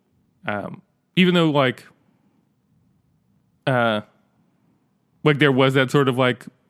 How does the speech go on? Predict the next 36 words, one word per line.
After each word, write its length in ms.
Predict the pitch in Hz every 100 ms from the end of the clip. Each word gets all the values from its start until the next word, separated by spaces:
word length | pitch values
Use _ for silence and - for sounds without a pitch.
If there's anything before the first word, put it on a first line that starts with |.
| -
awkward 260 | 127 139
thing 140 | 131 135
going 200 | 135 131
on 160 | 131 127
with 280 | 131 147
Joy, 180 | 117 131
and 200 | 127 127
not 240 | 156 165 196
awkward, 420 | 151 151 120 110 _ - -
bec-, 160 | - 175
I 80 |
mean, 140 | 165 190
it 20 |
was 140 | 165
fine. 300 | - 156 107
Like, 120 | 107 117
I 60 |
don't 100 | 139
wanna 120 | 139 127
make 180 | 127
it 60 | 123
into 160 | 120 123
a 60 |
thing 160 | 120 120
that, 80 | 107
like, 120 | 113
we 80 | 117
were, 100 | 107
like, 160 | 98
hating 340 | 98 - 127 110
each 120 | 95
other 200 | 95 90
or 40 |
anything 220 | 90 95
like 120 | 92 95
that. 160 | 98